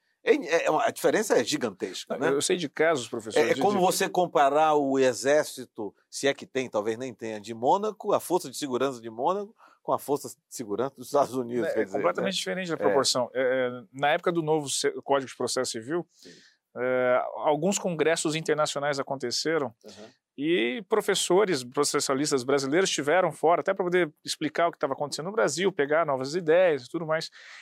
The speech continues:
Speaker 2: E quando se falava na quantidade de votos, que, na quantidade de casos
Speaker 1: É.
Speaker 2: que, ah, os tribunais superiores brasileiros decidiam, o, eles eram intervindo pelo presidente da mesa e falou, alguém,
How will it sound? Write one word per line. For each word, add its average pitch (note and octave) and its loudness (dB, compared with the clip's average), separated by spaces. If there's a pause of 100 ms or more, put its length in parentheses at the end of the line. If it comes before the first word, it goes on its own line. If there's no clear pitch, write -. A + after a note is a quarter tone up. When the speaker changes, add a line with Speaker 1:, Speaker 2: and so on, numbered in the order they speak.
(140)
Speaker 2:
E E3+ 0
quando C4+ 2
se - -4
falava C#3+ 4
na D3+ 0
quantidade F#3 0
de F3 -6
votos, B2+ -4 (640)
que, E3+ 2
na D3 -2
quantidade E3+ 2
de F#3+ -6
casos C#3+ -2
Speaker 1:
É. - -18 (120)
Speaker 2:
que, D#3 2
ah, D3+ 2
os C#3+ -6
tribunais D3+ -2
superiores D3+ -2
brasileiros C#3 0
decidiam, C3 -4 (540)
o, E3 2 (320)
eles F3 4
eram F#3+ 4
intervindo G3+ 0 (200)
pelo C#3 2
presidente C#3+ -2
da D#3 2
mesa E3+ 0
e E3 -4
falou, F3 0 (180)
alguém, E3 2